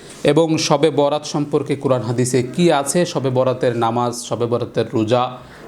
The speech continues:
বা শবে বরাতে রাতের ইবাদত সম্পর্কে গুরুত্বপূর্ণ প্রশ্ন আকারে দশটি প্রশ্নের উত্তর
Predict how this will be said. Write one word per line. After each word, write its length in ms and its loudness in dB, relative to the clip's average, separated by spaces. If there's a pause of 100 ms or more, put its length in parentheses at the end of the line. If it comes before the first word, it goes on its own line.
(120)
বা 80 4
শবে 240 4
বরাতে 500 2
রাতের 440 0
ইবাদত 400 2
সম্পর্কে 680 -2 (520)
গুরুত্বপূর্ণ 760 2 (100)
প্রশ্ন 360 2
আকারে 440 2 (120)
দশটি 420 2
প্রশ্নের 420 0
উত্তর 360 -2